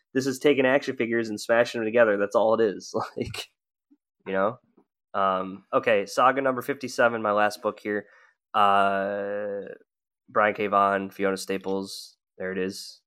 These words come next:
There's the book, everybody. Uh, we get a flashback that Alana had her wings,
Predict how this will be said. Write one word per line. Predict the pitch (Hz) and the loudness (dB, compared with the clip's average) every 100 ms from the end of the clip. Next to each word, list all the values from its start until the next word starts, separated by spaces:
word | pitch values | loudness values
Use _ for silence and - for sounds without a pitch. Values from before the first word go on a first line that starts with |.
| - | -14
There's | 95 | -12
the | - | -8
book, | 95 101 95 | -6 -6 -8
everybody. | 104 104 104 107 - _ _ _ _ _ _ - | -8 -4 -4 -4 -10 _ _ _ _ _ _ 2
Uh, | 107 104 | 6 6
we | 113 | 4
get | 165 | 0
a | |
flashback | 175 113 127 - 131 127 | 2 2 2 2 0 2
that | 107 | 0
Alana | 101 101 117 | 2 4 4
had | 113 107 | 2 0
her | 98 | -2
wings, | 95 98 107 104 101 - | -2 -2 -4 -6 -10 -14